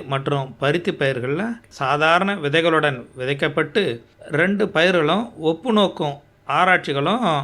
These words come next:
நம்ம செய்திருக்கிறாங்க. இப்படி வடிவமைக்கப்பட்ட விதைப்பயிரானது சாதாரண விதைப்பயிரை விட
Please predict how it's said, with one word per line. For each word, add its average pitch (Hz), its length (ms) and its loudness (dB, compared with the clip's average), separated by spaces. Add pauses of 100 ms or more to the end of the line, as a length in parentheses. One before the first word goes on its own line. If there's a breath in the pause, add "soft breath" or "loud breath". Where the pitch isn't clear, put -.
(160)
நம்ம 151 260 -2
செய்திருக்கிறாங்க. 135 720 0 (340)
இப்படி 151 400 2 (460)
வடிவமைக்கப்பட்ட 196 920 0
விதைப்பயிரானது 156 840 0 (300)
சாதாரண 190 640 0
விதைப்பயிரை 156 640 0
விட 120 160 -2